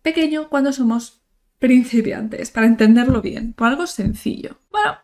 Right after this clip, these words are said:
esto es lo que yo tenía, le he anonimizado aquí a nuestro contratista y tenemos demoliciones, albañilería, fontanería, electricidad, cuarto de baño, porque ¿por qué no? Tarima, puertas y pintura.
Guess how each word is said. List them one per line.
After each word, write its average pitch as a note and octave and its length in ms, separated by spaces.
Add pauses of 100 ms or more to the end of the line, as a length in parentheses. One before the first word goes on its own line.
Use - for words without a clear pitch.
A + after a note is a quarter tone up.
(160)
esto F4+ 300
es E4 80
lo D#4+ 100
que D4+ 80
yo D4+ 100
tenía, E4+ 480 (140)
le A#3 320
he A3 320
anonimizado A#3+ 920 (140)
aquí B3 360
a A#3 220
nuestro A#3+ 240
contratista E4+ 800
y C#4+ 100
tenemos A3 440
demoliciones, D#4 840
albañilería, C4+ 840
fontanería, B3+ 880
electricidad, A3 760
cuarto G4+ 300
de A3 120
baño, A3 300 (100)
porque B3 300
¿por C4 180
qué F#4 160
no? A3 320 (1400)
Tarima, D4 540
puertas C4+ 540
y D4+ 160
pintura. A3+ 540